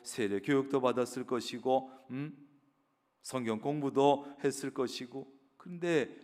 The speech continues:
이 복음을 정확하게 바르게 깨닫지 못했어요. 예수님은 영생을 얻기 위해서 성경을 상고하는 이 유대인들에게 바로 그 성경이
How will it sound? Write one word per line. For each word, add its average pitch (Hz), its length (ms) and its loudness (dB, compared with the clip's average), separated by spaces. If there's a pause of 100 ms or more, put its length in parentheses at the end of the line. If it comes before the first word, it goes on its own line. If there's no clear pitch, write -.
(160)
이 151 180 4
복음을 127 480 -2
정확하게 156 1300 2
바르게 135 480 0
깨닫지 110 880 -2
못했어요. - 600 -10 (500)
예수님은 135 880 2 (240)
영생을 151 680 2
얻기 131 340 0
위해서 120 600 2 (200)
성경을 131 1120 -2
상고하는 123 680 -2
이 165 200 -4
유대인들에게 120 1200 2
바로 185 380 6
그 185 140 6
성경이 143 920 2